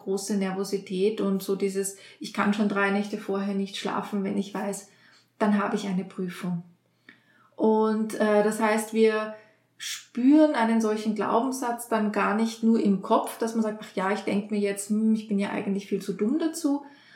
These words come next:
sondern, äh, es ist wirklich das ganze System, der Körper, die, die Gefühle, die Emotionen, die Empfindungen,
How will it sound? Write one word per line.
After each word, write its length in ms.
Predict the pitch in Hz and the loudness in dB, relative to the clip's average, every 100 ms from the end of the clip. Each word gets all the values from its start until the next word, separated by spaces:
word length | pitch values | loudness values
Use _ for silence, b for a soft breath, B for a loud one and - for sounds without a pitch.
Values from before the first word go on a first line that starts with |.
| B | B
sondern, 560 | - 226 233 233 233 226 | -2 2 2 2 2 2
äh, 380 | - 208 214 | 2 0 2
es 140 | 220 226 | 0 -2
ist 180 | 226 214 | -2 0
wirklich 340 | 226 233 226 | 0 0 -4
das 160 | 220 - | -6 -4
ganze 360 | 208 208 214 | -2 -2 -2
System, 680 | 220 196 - 190 196 254 247 | -4 -6 -6 -2 0 0 -2
der 140 | 196 | -6
Körper, 800 | 196 214 190 240 - 233 226 226 B B B _ | -4 -2 0 0 0 0 2 0 B B B _
die, 220 | 220 208 | 0 2
die 120 | 202 208 | 0 -2
Gefühle, 560 | 208 - 226 254 247 | -4 -4 0 2 2
die 140 | 233 214 | 2 2
Emotionen, 520 | 208 208 202 202 220 | 2 2 0 2 0
die 80 | 208 | 0
Empfindungen, 920 | 202 - 220 254 240 226 208 226 | -2 0 0 0 0 2 2 0